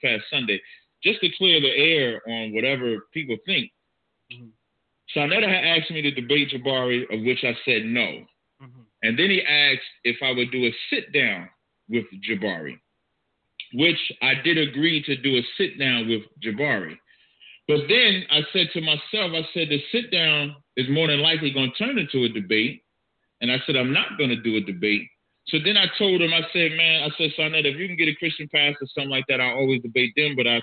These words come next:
Speaker 1: said I was done with debating Kemet, so I'm not doing that at all. And so I just changed my mind, which, to be honest, I didn't think it was a big deal. Like, last year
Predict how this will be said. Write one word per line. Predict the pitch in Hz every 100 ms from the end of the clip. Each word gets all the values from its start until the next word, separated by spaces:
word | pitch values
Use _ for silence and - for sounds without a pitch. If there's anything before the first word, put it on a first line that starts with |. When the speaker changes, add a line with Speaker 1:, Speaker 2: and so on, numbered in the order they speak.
| -
Speaker 1:
said | -
I | 117
was | 113 107
done | 127 127
with | 117 101
debating | - 101 117 104 -
Kemet, | 143 131 113 _ _ _ _
so | - 117
I'm | 113
not | 120 107
doing | 127 117 104
that | 87 - _ _ _ _ _ _ _ _ -
at | 113
all. | 113 101 80 - _ -
And | 117
so | 160
I | 160
just | 160 143
changed | - 165 156 143
my | 143
mind, | 123 92 76 - _ -
which, | 147 147 -
to | 143
be | 135 156
honest, | 196 214 156 - -
I | 156
didn't | 196 165
think | 165 151
it | 147
was | 143
a | 135
big | 127 143 123
deal. | 175 170 147 147 - _ _ _ _
Like, | 139 127
last | 123 147 165 160 147
year | 180 196 147 135